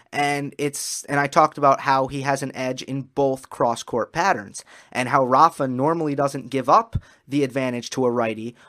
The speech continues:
when, uh, they're playing cross-court in the ad court. Normally, Rafa will always have that advantage, and he doesn't have that advantage against Djokovic.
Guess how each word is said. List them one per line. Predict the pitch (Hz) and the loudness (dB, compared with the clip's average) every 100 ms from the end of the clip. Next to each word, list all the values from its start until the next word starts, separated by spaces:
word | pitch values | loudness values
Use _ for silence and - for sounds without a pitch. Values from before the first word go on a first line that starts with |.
| _ | _
when, | 120 139 135 131 127 - | -2 0 2 0 -4 -4
uh, | 120 117 113 | -2 0 -2
they're | 123 131 131 | 0 2 2
playing | 127 147 131 127 | 0 -2 -2 -4
cross-court | 120 139 127 - - 127 120 | -2 0 0 -2 -2 0 0
in | 123 | -6
the | 127 | -4
ad | 147 175 185 | 0 2 0
court. | - 107 90 _ 120 | -4 -6 -6 _ -4
Normally, | 127 160 156 127 123 - - | 0 2 2 0 -4 -10 -6
Rafa | 123 131 135 135 | 2 4 4 -2
will | 131 | 0
always | 131 131 127 | 0 -2 0
have | 131 117 | -2 -2
that | 117 | -4
advantage, | 110 131 170 143 117 | -4 -4 -2 -4 -6
and | 113 | -8
he | |
doesn't | 117 120 120 | -6 -8 -6
have | - 190 202 | 0 2 4
that | 147 | 0
advantage | 113 117 104 98 | 0 -6 -8 -12
against | 104 101 - | -14 -14 -12
Djokovic. | 101 - 92 - | -12 -14 -18 -18